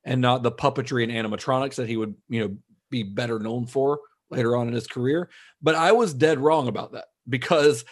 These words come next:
as I began to research this film, I started to realize that a lot of the effects that I thought were makeup effects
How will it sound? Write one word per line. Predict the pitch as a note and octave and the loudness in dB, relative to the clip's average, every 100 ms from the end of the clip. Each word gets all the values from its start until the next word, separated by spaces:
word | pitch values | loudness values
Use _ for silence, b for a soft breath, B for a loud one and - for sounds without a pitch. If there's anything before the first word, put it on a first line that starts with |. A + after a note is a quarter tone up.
| B B | B B
as | D3+ F3 | 2 2
I | |
began | D#3 C#3 G3 A#3+ | 2 0 0 4
to | G3 | 4
research | G#3 A#3+ A3+ A3 | 4 2 4 4
this | F#3+ E3 | 2 -4
film, | - G#3 F#3 | -2 0 2
I | C#3 | 0
started | B2+ F3+ A3+ F#3 | 0 0 0 0
to | |
realize | E3+ D#3+ G3 F#3 D3+ | 0 2 4 2 4
that | C#3+ | 2
a | |
lot | C3 C3+ | 2 2
of | G3+ | 2
the | F#3+ | 2
effects | F3+ - D#3 - | 2 2 -2 -2
that | - C#3 | -4 -2
I | C3+ D#3 | 2 0
thought | - E3+ E3 C3 | 2 0 0 0
were | B2+ E3+ | 4 4
makeup | D#3 D3 E3+ F#3+ | 4 2 2 -2
effects | G3+ - G3+ - | -4 -2 -4 -4